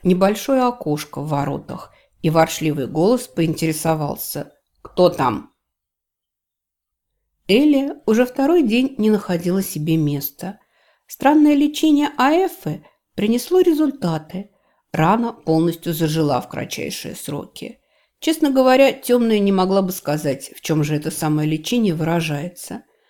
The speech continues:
Стакан отвара трав утром, да стакан отвара вечером.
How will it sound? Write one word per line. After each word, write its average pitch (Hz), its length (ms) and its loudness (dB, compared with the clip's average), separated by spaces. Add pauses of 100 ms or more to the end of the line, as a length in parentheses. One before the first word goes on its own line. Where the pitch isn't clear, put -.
(160)
Стакан 339 500 0
отвара 294 400 4
трав 294 420 0
утром, 196 480 0 (120)
да 180 160 -6
стакан 226 420 2
отвара 202 480 0
вечером. 151 680 -4